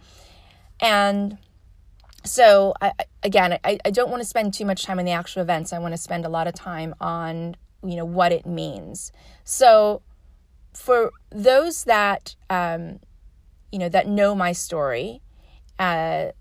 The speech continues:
know the details of it. And for those that don't, again, this, this might come as a shock. So, um, and one of the reasons why, or a couple of reasons why I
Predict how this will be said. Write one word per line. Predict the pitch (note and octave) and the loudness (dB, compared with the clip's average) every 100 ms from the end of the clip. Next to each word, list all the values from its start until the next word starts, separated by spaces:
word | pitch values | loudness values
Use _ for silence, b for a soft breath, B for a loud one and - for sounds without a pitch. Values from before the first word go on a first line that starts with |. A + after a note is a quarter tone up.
| - - | -20 -12
know | G3+ G#3 G3 | -6 -2 -2
the | F#3 | -4
details | F3 F#3+ - D#3 E2+ - | -4 -6 -6 -8 -8 -10
of | G2+ G#2 | -10 -8
it. | C3+ - - | -10 -10 -10
And | F#3+ F#3 | -8 -8
for | F#3+ | -6
those | G3 F#3+ F#3 | -4 -4 -6
that | F3+ | -2
don't, | - C4 G3+ G3+ | 0 2 0 -4
again, | F#3+ F3 F3 | -4 -4 -2
this, | F3+ - | -6 -8
this | - F3+ - | -10 -10 -8
might | F3 - | -8 -8
come | - E3+ D#3+ | -10 -12 -10
as | D#3+ F3+ | -10 -10
a | |
shock. | - E3+ C3+ - | -6 -6 -6 -10
So, | - G#3 G3 G3 B B B B - | 0 2 2 0 B B B B -4
um, | G#3 F#3+ F#3+ G3+ _ _ - | -2 0 -4 -8 _ _ -12
and | - A3 G#3 | -6 -2 2
one | C4+ | 2
of | B3+ | 0
the | A#3+ | -4
reasons | A#3+ A3+ G3+ F#3+ | -6 -6 -6 0
why, | F#3+ F3 E3 | 0 2 -2
or | E3 - | -4 -8
a | E3+ | -6
couple | B3 C4+ A3+ | -4 -2 -4
of | F3+ | -4
reasons | E3+ E3+ E3 | -6 -6 -6
why | E3+ E3 | -6 -6
I | D#3+ | -4